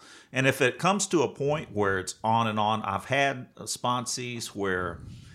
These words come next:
it's just been clear that they were never going to do what I was saying. And it's like every time we would meet, they have the same problems, bring the same problems to the table.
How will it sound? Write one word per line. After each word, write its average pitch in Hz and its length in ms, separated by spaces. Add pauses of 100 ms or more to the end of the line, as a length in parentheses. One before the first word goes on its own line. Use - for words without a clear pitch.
(300)
it's - 320
just 107 580
been 98 260
clear 113 540
that 90 240
they 92 140
were 85 240
never 107 720
going 104 340
to 95 80
do 90 280
what 85 200
I 85 80
was 82 180
saying. 90 440
And 90 140
it's 92 260
like 90 260
every 120 200
time 110 280
we 98 160
would 92 240
meet, 110 380
they 87 160
have 87 200
the - 60
same 123 320
problems, 90 500
bring 113 280
the 90 80
same 117 260
problems 95 420
to - 180
the 82 120
table. 90 540